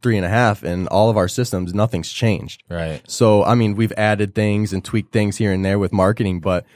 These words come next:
Speaker 1: at the end of the day, it has, we have a strict process when a lead comes in and how it's handled.
Speaker 2: Yeah.
Speaker 1: And, you know, if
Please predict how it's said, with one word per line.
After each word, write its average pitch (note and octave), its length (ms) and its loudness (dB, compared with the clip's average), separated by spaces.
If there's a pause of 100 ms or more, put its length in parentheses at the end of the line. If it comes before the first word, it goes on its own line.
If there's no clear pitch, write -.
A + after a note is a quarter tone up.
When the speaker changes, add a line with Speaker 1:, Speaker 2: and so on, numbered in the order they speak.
(140)
Speaker 1:
at G#2 160 -2
the A2 80 2
end G#2 100 2
of G2+ 60 0
the F#2 80 -4
day, G#2 320 2 (440)
it A#2 280 0 (140)
has, G#2 200 0
we A2 140 2
have A2+ 80 2
a G2+ 40 -4
strict - 220 -2
process G#2+ 400 2
when F#2+ 100 0
a F2+ 60 0
lead F#2+ 220 -4
comes F2+ 240 0
in G2 120 2
and E2 100 -2
how F2+ 140 2
it's C2+ 120 -6
handled. F2+ 380 -2
Speaker 2:
Yeah. E2 340 -4
Speaker 1:
And, F2+ 480 2
you G2+ 120 0
know, E2 240 -2
if - 260 -6